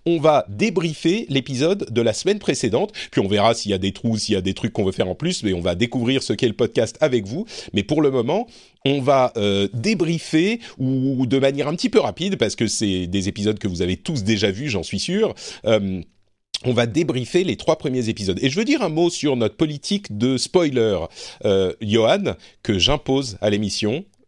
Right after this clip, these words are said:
parce que c'est moi le chef, euh, <laughs> et qu'il y a des gens qui aiment beaucoup les spoilers.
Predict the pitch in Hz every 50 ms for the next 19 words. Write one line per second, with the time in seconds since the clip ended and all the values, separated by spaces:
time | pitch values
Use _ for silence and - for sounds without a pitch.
0 | - 104 98 90 - - - 95 90 90 87 - 123 104 101 95 - - 101 95
1 | - - - _ _ _ - - - 110 104 101 104 101 - - - - 113 -
2 | - - - - - - - 165 135 - - 156 - - - 165 - - 139 135
3 | 127 123 127 147 - - 156 147 139 120 - 156 131 117 120 135 175 214